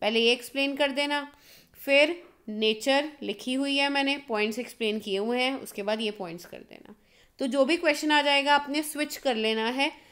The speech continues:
अगर कैरेक्टरिस्टिक्स पे क्वेश्चन आ गया तो यहाँ पे हेडिंग चेंज करके आप सारा का सारा क्वेश्चन जो है अटेम्प्ट कर दोगे। दो दो चीज़ें याद करने की ज़रूरत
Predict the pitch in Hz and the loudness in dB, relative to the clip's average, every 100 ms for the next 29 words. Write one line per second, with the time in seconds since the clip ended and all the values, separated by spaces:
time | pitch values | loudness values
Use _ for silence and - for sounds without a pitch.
0 | _ _ 214 262 285 262 233 - 302 330 | _ _ -2 -2 0 0 -2 -2 -4 -4
1 | 311 - 311 294 277 294 277 269 277 294 | -6 -8 -4 -2 -4 0 0 2 2 2
2 | 294 277 220 214 226 262 233 214 233 233 | -2 -2 0 0 0 -2 0 -2 -2 -2
3 | 220 220 208 202 233 233 233 196 202 214 | -4 -4 -8 -2 0 0 -2 -2 -2 -2
4 | 196 190 202 196 196 196 196 196 196 196 | -2 -2 -2 -4 -4 -2 2 2 2 -2
5 | 220 - 190 180 190 220 240 226 208 214 | -2 -4 -6 -2 -2 0 2 2 2 0
6 | 214 202 202 190 - 190 190 196 185 185 | -2 -2 0 0 -2 -4 -2 -4 -4 -4
7 | 175 202 269 | -2 -2 -2